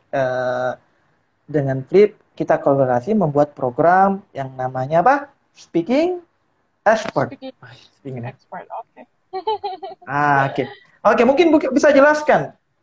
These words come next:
Speaker 1: Mungkin jelaskan kenapa?
Speaker 2: Kita nggak jelasin
Speaker 1: Kan ini
Speaker 2: beasiswa dulu ya, Mas?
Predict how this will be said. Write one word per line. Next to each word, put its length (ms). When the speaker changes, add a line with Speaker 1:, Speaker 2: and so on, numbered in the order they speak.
Speaker 1:
Mungkin 320
jelaskan 640
kenapa? 720
Speaker 2:
Kita 0
nggak 160
jelasin 240
Speaker 1:
Kan 160
ini 320
Speaker 2:
beasiswa 160
dulu 120
ya, 120
Mas? 140